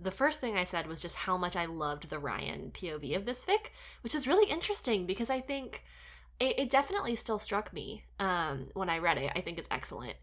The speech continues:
But I also think I was thinking about it in terms of other Ryan P O Vs I had seen in the fandom and how this one just felt different.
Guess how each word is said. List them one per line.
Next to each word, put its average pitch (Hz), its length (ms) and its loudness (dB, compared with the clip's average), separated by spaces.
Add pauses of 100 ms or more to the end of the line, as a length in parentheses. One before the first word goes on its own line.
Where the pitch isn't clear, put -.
(320)
But 220 100 8
I 233 100 10
also 294 200 6
think 359 180 2
I 285 100 4
was 254 140 2
thinking 247 300 0
about 202 240 4
it 185 100 2
in 185 100 -2
terms 180 280 -6
of 175 120 -4
other 165 500 -2 (320)
Ryan 165 280 0
P 175 160 -4
O 170 60 -2
Vs 156 180 -4
I 160 60 -2
had 170 160 -6
seen 165 180 -4
in 156 80 -6
the - 60 -8
fandom 151 460 -4
and 170 80 -4
how 170 120 -4
this 165 180 -2
one 175 80 -6
just 165 160 -6
felt 143 200 -4
different. - 380 -8